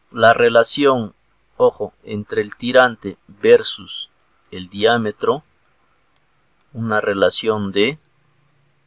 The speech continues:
setenta y cinco por ciento, ¿no? Que viene a ser igual a cero punto setenta y cinco. En este caso lo vamos a poner en porcentaje. ¿Esto por qué? Porque entendemos que,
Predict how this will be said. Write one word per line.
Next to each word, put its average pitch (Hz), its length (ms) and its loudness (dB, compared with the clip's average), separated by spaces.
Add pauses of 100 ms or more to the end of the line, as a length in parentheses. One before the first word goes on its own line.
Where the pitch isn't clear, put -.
(260)
setenta 90 520 -10
y 92 60 -8
cinco 120 520 -4 (800)
por 73 240 -10
ciento, 92 520 -6
¿no? 85 240 -12 (400)
Que 127 120 -10
viene 113 260 -6
a 95 80 -4
ser 101 220 -6
igual 101 340 2
a - 160 0 (100)
cero 110 320 -2
punto 110 400 -8
setenta - 400 -14
y - 20 -16
cinco. 90 280 -14
En 98 80 -10
este - 160 -14
caso - 240 -6
lo 101 60 -6
vamos 98 180 -4
a - 60 -6
poner - 340 -14
en - 180 -16 (240)
porcentaje. - 680 -14 (1040)
¿Esto 180 320 -2
por 147 180 -2
qué? 175 120 -2
Porque 107 680 0 (1120)
entendemos 127 480 0
que, 101 580 0